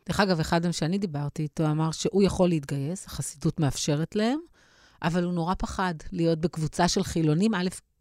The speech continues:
כי הוא אמר שהוא יהיה מאוד חריג והוא חשש מזה, וב',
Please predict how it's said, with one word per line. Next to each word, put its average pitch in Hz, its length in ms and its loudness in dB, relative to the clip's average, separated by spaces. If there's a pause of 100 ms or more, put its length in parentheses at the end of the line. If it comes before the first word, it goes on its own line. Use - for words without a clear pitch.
(100)
כי - 100 -6
הוא 139 60 -2
אמר 147 100 -6
שהוא 165 200 -2
יהיה 151 100 2
מאוד 147 240 0
חריג 151 500 0
והוא 143 100 -2
חשש 139 500 -4
מזה, 226 300 0 (580)
וב', 190 140 2